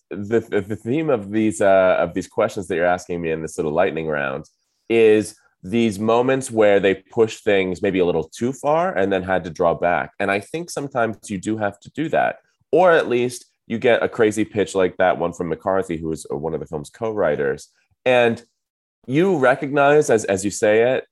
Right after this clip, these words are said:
that that is maybe a little too extreme for a premise, but you can also see how the D N A of that idea does make its way into the movie. Sorry, D N A, sperm,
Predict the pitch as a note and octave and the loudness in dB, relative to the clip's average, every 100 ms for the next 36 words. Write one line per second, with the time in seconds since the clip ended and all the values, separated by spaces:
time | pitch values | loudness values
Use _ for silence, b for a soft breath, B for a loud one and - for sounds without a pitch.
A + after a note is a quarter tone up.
0 | - F#2+ G2+ G#2+ G2 F#2+ F#2 G2 F#2 F#2+ | -8 0 2 4 4 4 0 0 0 2
1 | F2+ F#2 F#2 - F#2 - - F#2 F#2 F2+ | 2 2 0 -2 -4 -4 -4 -4 -2 -4
2 | E2+ F2+ F2+ G#2 A#2 - A2+ - C3+ D3 | -2 -4 -2 -4 -8 -6 -6 -6 -8 -4
3 | - B3 A#3 G3+ C#3+ C#3 A#2 G#2 G2 G2 | 0 0 0 -4 -4 -2 -2 -2 -6 -4
4 | G#2 G#2 E2 D#2 F2+ G#2 E2 E2 E2+ D#2+ | 0 0 0 0 0 0 0 2 2 2
5 | D2 - D2+ F2 G#2+ A2 - _ _ - | 0 -4 0 0 0 -6 -14 _ _ 0
6 | G2 G2 G2+ F#2+ G2 F2+ E2 E2+ F2 F2 | 2 2 0 -2 -2 -4 0 2 2 0
7 | D#2+ E2 E2 D#2 D2+ F2+ F2+ - F2 E2 | -4 -6 -6 -4 -4 -2 -4 0 2 2
8 | D#2 E2+ E2 D#2 D#2 D#2 D2+ D2+ - - | 0 -4 -4 -2 -2 -2 -2 -2 -6 -8
9 | E2+ D#2+ D#2 D2+ | -2 0 0 -4